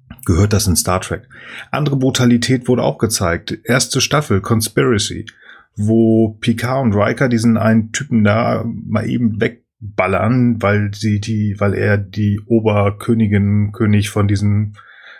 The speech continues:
Conspiracy-Würmern da war.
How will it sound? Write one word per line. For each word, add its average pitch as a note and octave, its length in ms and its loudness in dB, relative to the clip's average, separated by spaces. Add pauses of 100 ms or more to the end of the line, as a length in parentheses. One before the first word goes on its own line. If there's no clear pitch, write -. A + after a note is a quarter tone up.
(320)
Conspiracy-Würmern F2+ 2500 -2
da D#2+ 380 2
war. D#2+ 460 -4